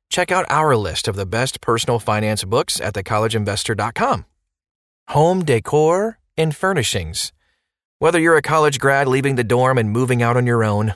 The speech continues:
or the high school grad leaving your house and moving into the dorm, some cool room furnishings can be great gifts. That's why home decor and home furnishing makes it on the list. Ask the person you're buying for what type of items they still need for their new place,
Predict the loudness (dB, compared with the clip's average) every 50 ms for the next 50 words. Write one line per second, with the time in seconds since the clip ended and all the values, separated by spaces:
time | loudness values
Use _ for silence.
0 | _ _ -2 0 0 2 2 0 0 0 2 2 0 2 2 2 2 2 0 0
1 | 0 0 0 0 0 0 2 2 2 2 2 0 0 0 0 0 0 0 2 2
2 | 0 2 2 0 0 2 2 2 2 0 -2 -4 -10 _ _ _ _ _ _ _
3 | _ -6 -2 -2 -2 -2 -2 -2 0 2 4 4 4 4 4 2 2 2 2 0
4 | 2 2 2 0 0 0 0 0 -2 -2 -2 -2 -2 -2 -2 -4 -6 -8 -12 -10
5 | -6 -4 -2 -2 -2 -4 -4 -6 -6 -6 -6 -8 -8 -8 _ _ _ _ _ _
6 | _ _ _ -4 -4 -2 -2 -2 -2 0 0 2 2 2 2 2 0 0 -2 -2
7 | -2 0 0 2 2 2 2 0 0 0 0 -2 -2 0 0 0 0 0 0 0
8 | 0 -2 -2 0 0 0 0 0 0 0 0 0 0 -2 -4 -8 _ _ _ _
9 | _ _ _ _ _ _ _ _ _ -8 -4 -2 -2 -2 -2 -2 -4 -2 0 0
10 | 0 0 0 -2 0 0 0 0 -2 -4 -4 -6 -4 -2 -2 0 0 0 -2 -2
11 | -2 -4 -4 -2 0 -2 -2 -2 -2 -2 -2 0 0 -2 0 -2 -2 -2 -2 -2
12 | 0 0 0 2 0 0 0 0 0 -2 -2 -2 0 0 0 0 0 -2 -4 -6
13 | -6 -8 -8 -8 -6 -6 -8 -10